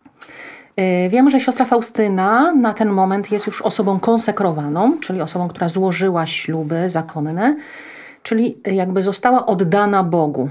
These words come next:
Ona sama siebie oddała Bogu i w Kościele, u-, Kościół udzielając jej ślubów, konsekruje ją, czyli jest oddana Bogu. Ale to słowo przekonsekrowanie,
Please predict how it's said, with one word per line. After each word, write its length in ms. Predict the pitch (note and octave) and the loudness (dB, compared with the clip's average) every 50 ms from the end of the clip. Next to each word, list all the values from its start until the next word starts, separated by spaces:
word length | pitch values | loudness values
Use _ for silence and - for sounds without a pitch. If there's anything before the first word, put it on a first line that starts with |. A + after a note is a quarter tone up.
| C#3+ - _ _ _ - - | -6 -12 _ _ _ -10 -4
Ona 240 | - G3+ G3+ F#3+ F3 | -2 0 0 0 -2
sama 400 | - - G3+ F#3+ F#3 F3+ F3+ F3 | -2 -2 -2 0 0 0 -2 -4
siebie 280 | - - F3+ F3 F3 | -4 -4 -2 -2 -2
oddała 320 | E3 D#3+ F3 F3 E3 D#3+ D#3 | -2 -2 -2 -2 0 0 0
Bogu 260 | F3 G#3 G#3+ A#3+ A3+ | 0 0 2 2 0
i 80 | G3 | 0
w 120 | F#3+ - - | -2 -4 -4
Kościele, 640 | - F3+ F3 - - - G3+ G3 G3 F#3+ F#3 F#3 F3+ - - - - - - - - | -4 -2 -2 -2 -4 -2 0 0 2 2 0 0 -2 -6 -12 -20 -20 -20 -20 -14 -8
u-, 100 | - - | -8 -8
Kościół 420 | - - - G3+ G3 - G#3 F3+ | -4 -2 -2 -2 -2 -2 -2 -2
udzielając 460 | F#3 D#3+ F3+ F3+ F#3 F3+ E3+ E3+ E3 - | 0 0 0 2 2 2 0 0 -2 -4
jej 100 | D#3 D#3 | -6 -6
ślubów, 440 | - - A3+ A#3 A#3 G3 F#3+ F#3+ | -2 0 2 2 2 2 0 -2
konsekruje 600 | - - F#3 F3+ - F3 D#3+ - - F#3+ F#3+ F#3 | -2 -2 -2 -2 -2 -4 -4 -2 -2 0 0 0
ją, 180 | F3 E3+ E3 D#3+ | -2 -2 -4 -4
czyli 200 | - - D#3+ D#3+ | -4 -6 -6 -4
jest 140 | E3 D#3+ - | -6 -4 -2
oddana 480 | - F#3 E3+ F3 E3+ F3+ F3+ F3+ F3 | -2 0 0 0 0 2 0 0 0
Bogu. 400 | E3 E3 E3 D3+ D3 C3+ B2+ C3+ C#3+ - - - - - - - - - - - | 0 0 0 -2 -2 -2 -4 -6 -6 -10 -16 -20 -20 -20 -20 -20 -20 -20 -16 -8
Ale 200 | - - G3 G#3 | -4 -2 0 0
to 140 | G3+ - G3 | 0 -2 -4
słowo 360 | F3 - - A3+ A3 A3 G#3+ | -4 -2 0 2 2 2 0
przekonsekrowanie, 1500 | G#3 - - - G#3 G3+ - G3+ F#3+ - F#3+ F#3+ - G3 F#3+ F3+ F3+ F3+ F3+ E3+ E3 E3+ E3+ F3 F#3+ G#3 B3 D4 E4+ E4 | 0 -2 -2 -2 -2 0 0 -2 -2 -2 -4 -4 -4 -2 -2 -2 -2 -2 -2 -2 -2 -2 -2 -2 0 2 2 2 0 -2